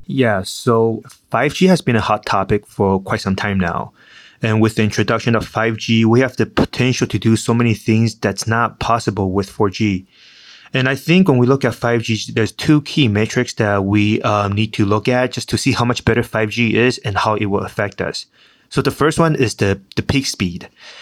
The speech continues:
and the second one is latency. So peak speed is about the maximum speed that you can hit with five G, so, and which is about six times better than four G.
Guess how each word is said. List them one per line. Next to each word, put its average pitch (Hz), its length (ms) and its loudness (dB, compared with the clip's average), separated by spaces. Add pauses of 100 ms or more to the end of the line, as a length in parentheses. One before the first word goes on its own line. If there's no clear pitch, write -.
(100)
and 120 140 0
the 117 60 2
second 135 300 0
one 127 180 2
is 110 320 2 (120)
latency. 104 640 -4 (400)
So 147 380 -2 (140)
peak 196 240 2
speed 117 480 2
is 113 400 2
about 113 480 0
the 110 60 2
maximum 123 360 -2
speed 117 380 0
that 104 100 0
you 104 140 0
can 101 200 -2
hit 120 440 -2
with 120 180 2
five 113 240 -2
G, 131 500 0 (300)
so, 135 240 2
and 135 240 2
which 156 240 2
is 156 100 2
about 117 440 0
six - 260 -2
times 135 300 -2
better 127 180 2
than 113 120 2
four 113 240 2
G. 98 380 0